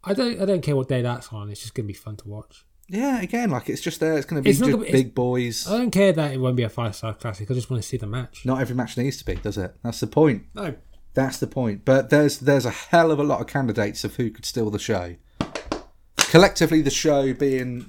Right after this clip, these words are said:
Speaker 2: over the course of two days, and then also match of the night for each night. It's gonna be
Speaker 1: I have an idea.
Speaker 2: barn burner.
Speaker 1: I have an idea what I think would be my, my pick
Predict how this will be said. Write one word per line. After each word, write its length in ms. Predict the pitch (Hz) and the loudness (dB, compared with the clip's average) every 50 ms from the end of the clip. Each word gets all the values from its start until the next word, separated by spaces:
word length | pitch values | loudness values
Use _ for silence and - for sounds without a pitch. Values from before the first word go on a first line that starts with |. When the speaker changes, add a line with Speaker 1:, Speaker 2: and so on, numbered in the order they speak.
| - _ - | -18 _ 2
Speaker 2:
over 280 | 139 139 135 120 117 117 | 4 4 4 4 0 -4
the 80 | 120 | -6
course 360 | - - 143 139 139 135 - | 0 2 4 4 4 2 0
of 80 | 151 120 | -2 -4
two 200 | - - 143 135 127 | -2 -2 -2 0 0
days, 360 | - 131 127 127 127 120 - | 0 0 0 0 -2 -4 -4
and 80 | 127 123 | -4 2
then 120 | 120 120 | 4 4
also 520 | 127 123 113 - - 120 113 110 110 107 - - - - - - - - - - - - - | 4 4 4 2 2 2 2 2 0 -2 -4 -6 -8 -10 -12 -12 -16 -16 -16 -18 -18 -14 -2
match 240 | 127 127 120 - - | 0 0 0 0 -4
of 100 | 120 - | -4 -2
the 80 | - 110 | -2 -2
night 380 | 113 113 110 107 107 107 - - - - - - - - - - - | 0 0 -2 -2 -2 -4 -8 -14 -20 -20 -20 -20 -20 -20 -20 -20 -20
for 160 | - - 123 117 | -12 -6 -6 -4
each 180 | 110 107 - 120 | -4 -6 -6 -4
night. 240 | 113 104 104 104 - | -4 -2 -2 -2 -2
It's 140 | - 117 - | -4 -4 -2
gonna 180 | - 139 120 110 | 0 0 0 0
be 300 | 107 113 107 104 98 98 | 2 2 2 2 2 4
Speaker 1:
I 100 | - 196 | 4 4
have 100 | 202 196 | 4 4
an 80 | 185 180 | 2 0
idea. 380 | 165 160 151 147 139 123 113 - | 0 2 4 4 4 4 2 0
Speaker 2:
barn 320 | - 110 113 113 110 107 | 0 0 0 0 0 0
burner. 280 | 101 98 90 90 87 90 | -2 -2 -4 -4 -4 -2
Speaker 1:
I 80 | 156 | -2
have 100 | 175 165 | -2 -2
an 60 | 151 151 | -2 -2
idea 300 | 147 143 131 131 123 120 | -2 -2 -2 -2 -2 -4
what 140 | 113 117 | -4 -6
I 40 | 113 | -8
think 200 | - - 117 107 | -10 -10 -14 -14
would 180 | 104 - - - | -14 -18 -10 -8
be 120 | 123 113 | -6 -6
my, 220 | 107 107 110 107 110 | -6 -6 -8 -8 -10
my 260 | 123 127 123 117 113 | -10 -8 -8 -8 -8
pick 480 | - - - 120 107 - - - - | -8 -8 -10 -10 -12 -12 -16 -20 -20